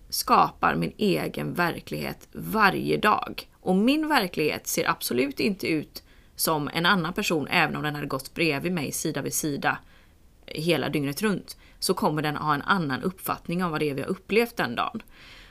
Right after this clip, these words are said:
Och det gör ju att man faktiskt har en nyckel till att skriva den verkligheten, att skriva om den verkligheten som man vill ha. Om jag går runt och upplever att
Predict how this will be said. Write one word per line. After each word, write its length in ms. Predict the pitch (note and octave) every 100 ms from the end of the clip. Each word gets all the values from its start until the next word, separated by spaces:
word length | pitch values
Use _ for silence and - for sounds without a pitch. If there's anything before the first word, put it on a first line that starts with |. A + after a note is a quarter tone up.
| - -
Och 120 | G3
det 60 |
gör 220 | B3+ C4 D#3
ju 60 |
att 100 | D3
man 80 | E3
faktiskt 220 | D#3+ D3+
har 80 | D3+
en 140 | C#3 F3
nyckel 460 | A#3 - - A3
till 380 | A3 F3+ D3+ D#3 -
att 520 | D#3 - - - - - - -
skriva 840 | - - - A3+ A3 D#3 C#3+ G3
den 420 | A#3+ D#3+ C#3+ C#3+ C#3 - - -
verkligheten, 840 | - D3+ F#3+ E3+ C#3+ - D3 - D3+
att 60 |
skriva 200 | - F3
om 360 | - B3+ D#4 G3
den 140 | D3
verkligheten 680 | D3+ D3+ - C3+ - C3+ C#3 - - -
som 200 | - E3
man 140 | D3+
vill 160 | D3+ C#3+
ha. 360 | - - - - - -
Om 260 | - - F3
jag 160 | F#3
går 100 | A3+
runt 260 | B3 F3+ E3
och 80 | -
upplever 520 | F3+ - D3+ D3 D3
att 300 | C#3+ - -